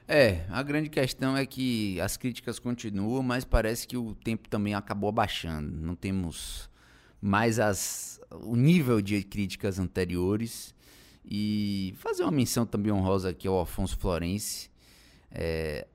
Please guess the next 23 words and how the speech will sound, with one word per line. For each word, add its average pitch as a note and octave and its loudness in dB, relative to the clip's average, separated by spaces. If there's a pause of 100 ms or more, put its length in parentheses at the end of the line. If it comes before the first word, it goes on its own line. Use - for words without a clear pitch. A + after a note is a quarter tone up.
(100)
as D3 2
críticas - 2
que - -2
ouvimos F#2 2
de F#2+ 0
aliados F2 2
não E3+ 0
ficam - -2
por - 6
conta C3 2
da C3+ 6
atuação D#3 2 (200)
dele A2 6
direta, F#2+ 0 (260)
mas D3+ -2
sim - -4
por - 4
conta D3+ 2
da D3 4
forma F3+ 10
e F#3 2
do F#3+ 0
jeito. C3+ 6